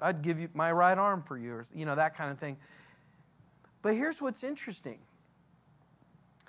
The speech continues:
How, how they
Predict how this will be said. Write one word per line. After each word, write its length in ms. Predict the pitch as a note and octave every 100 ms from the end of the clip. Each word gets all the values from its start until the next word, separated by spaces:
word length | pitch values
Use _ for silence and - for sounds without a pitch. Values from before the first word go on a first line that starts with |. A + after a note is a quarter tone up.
| - -
How, 320 | - G3+ G3+ - - _ _ _ _ _ _ _ _
how 340 | - A3 A#3+
they 360 | B3 A#3 G#3+